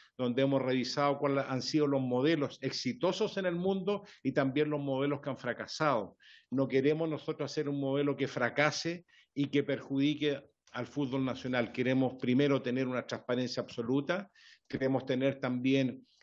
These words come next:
que las personas sepan que estamos haciendo un trabajo integral para que no haya, eh, un, un, un desorden institucional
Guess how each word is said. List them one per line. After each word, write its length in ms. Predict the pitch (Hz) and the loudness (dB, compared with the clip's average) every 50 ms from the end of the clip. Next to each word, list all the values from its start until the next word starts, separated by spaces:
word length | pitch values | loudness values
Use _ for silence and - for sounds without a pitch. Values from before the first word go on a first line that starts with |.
| _ _ | _ _
que 100 | - 131 | -2 0
las 140 | 120 120 - | 0 0 -2
personas 600 | - - 123 - - - 139 131 131 123 - - | -2 -4 -4 -4 -2 0 0 2 2 0 -2 -4
sepan 440 | - - - 175 180 180 185 156 135 | -4 0 0 2 2 2 -2 -4 -4
que 80 | - 127 | -6 -12
estamos 420 | - - - 131 135 131 131 - | -14 -10 -8 -8 -6 -8 -8 -10
haciendo 680 | 127 - - - 143 139 135 131 123 127 123 117 - - _ _ _ _ _ _ _ _ | -12 -10 -6 -4 -2 0 0 -2 -4 -4 -6 -8 -8 -12 _ _ _ _ _ _ _ _
un 200 | - 127 135 131 | -4 -2 -2 0
trabajo 480 | 135 135 127 131 135 143 135 - 143 135 | 2 4 4 6 6 4 2 2 0 0
integral 600 | 123 113 - - 131 123 120 123 135 143 151 143 | 0 0 -2 -2 -2 0 0 2 2 2 0 0
para 260 | - 147 131 127 117 | 0 0 0 0 -2
que 140 | - 127 123 | -2 -2 -2
no 240 | 123 127 131 135 139 | 0 0 2 2 4
haya, 500 | 139 139 135 139 139 135 131 127 - - _ _ _ _ | 4 4 6 4 4 2 2 -2 -8 -16 _ _ _ _
eh, 240 | - - - 120 _ - 117 107 110 110 - - - _ _ - - - - - - | -20 -20 -20 -20 _ -12 -12 -12 -12 -12 -16 -20 -20 _ _ -14 -14 -14 -14 -8 -2
un, 360 | 131 139 139 135 127 - - - | 2 4 4 4 4 0 -2 -6
un, 260 | 123 135 143 139 135 135 | -2 0 2 2 2 4
un 220 | 135 143 151 151 147 | 4 4 4 4 4
desorden 680 | 156 147 - - - 185 196 202 196 175 160 180 165 | 2 0 0 -2 0 2 2 4 2 0 -2 -4 -4
institucional 960 | 160 151 139 - 160 160 156 143 135 - - 151 143 147 151 160 170 165 160 | -4 -4 -6 -6 -10 -10 -10 -10 -10 -6 -6 -4 -2 2 4 4 4 2 0